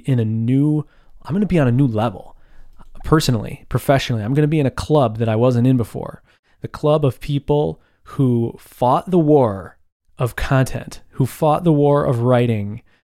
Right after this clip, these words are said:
every day and made something, made something that was complete and polished and put it out there. And I can't wait to have that feeling.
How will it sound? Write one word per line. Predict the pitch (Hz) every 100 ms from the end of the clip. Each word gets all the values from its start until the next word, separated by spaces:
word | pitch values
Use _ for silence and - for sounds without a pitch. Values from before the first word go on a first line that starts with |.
| _ _ _ -
every | 143 196
day | 160 113 104 113 - _ _ -
and | 135
made | 131 143 139
something, | 110 98 - - - _
made | 131 131 131
something | 139 131 131 123
that | 117 143
was | 123 117
complete | - 113 131 120 120 _ _ _ -
and | 110
polished | - 135 123 113 - - - _ _ -
and | 110 -
put | 156
it | 135
out | 120 104
there. | 107 - - _ _ _ _
And | 131 123
I | 127
can't | - 170 123
wait | 131 165 -
to | 139
have | 135 127
that | 113
feeling. | - 139 120 - -